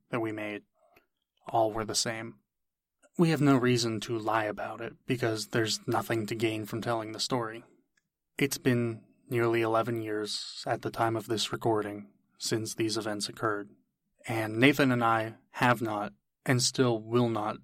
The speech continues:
to this day, go on that hillside between our parents' homes.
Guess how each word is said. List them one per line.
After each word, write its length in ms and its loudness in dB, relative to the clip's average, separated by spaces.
to 120 -2
this 200 2
day, 300 0
go 220 -2
on 220 0
that 240 -4
hillside 600 -4
between 300 -4
our 120 -2
parents' 400 -4
homes. 460 -6